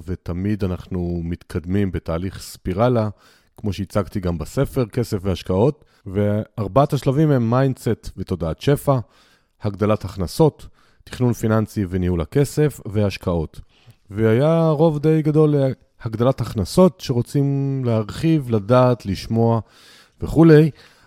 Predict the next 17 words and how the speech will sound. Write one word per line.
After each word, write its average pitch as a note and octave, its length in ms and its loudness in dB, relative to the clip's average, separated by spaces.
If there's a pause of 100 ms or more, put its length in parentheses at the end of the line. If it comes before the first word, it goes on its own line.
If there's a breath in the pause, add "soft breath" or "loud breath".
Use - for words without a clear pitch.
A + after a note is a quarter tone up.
אז G#2+ 220 2
החלטתי C#3 560 0
שאני D3 720 -2
אעשה C#3 220 -4
פרק A2+ 380 -2
על F#2+ 80 -6
זה, G2+ 280 -2 (260)
ופרק G#2+ 460 -4
לבד, G2 340 2 (680 soft breath)
וכדי A2+ 760 -4
שאני C3+ 180 2
אוכל C3 180 4
להביא C3+ 600 2
את - 120 -4
האני A#2 260 0
מאמין A2+ 460 0
שלי, F#3+ 380 -2